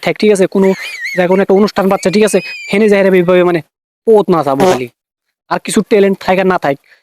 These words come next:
ড্যান্স কি হইতেছে হইতেছে, ঠিক আছে? ড্যান্সের কোনো মতলব নাই, ঠিক আছে? ওর খালি ওটা নাচার নাগে নাচাবো। আর এইসব দেখে কিছু কিছু যুবকগুলা ঘরে যা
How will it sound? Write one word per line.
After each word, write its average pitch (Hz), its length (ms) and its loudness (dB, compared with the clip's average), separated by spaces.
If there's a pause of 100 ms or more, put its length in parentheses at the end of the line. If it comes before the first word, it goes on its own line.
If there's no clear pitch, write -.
(120)
ড্যান্স 185 280 -2 (240)
কি 247 160 0
হইতেছে 220 260 2
হইতেছে, 175 300 0
ঠিক 190 140 2
আছে? 170 100 -2 (100)
ড্যান্সের 170 280 0
কোনো 190 120 2 (100)
মতলব 190 300 0
নাই, 160 120 0
ঠিক 180 120 2
আছে? 160 100 2 (400)
ওর 170 140 2
খালি 185 140 2
ওটা 190 100 2 (520)
নাচার 180 340 -2
নাগে 170 160 0 (380)
নাচাবো। 131 420 -4 (1800)
আর 220 80 -6 (120)
এইসব 185 320 -2
দেখে 202 160 2 (220)
কিছু 208 220 -4
কিছু 190 120 2 (100)
যুবকগুলা 190 440 2 (640)
ঘরে 180 320 2
যা 214 100 2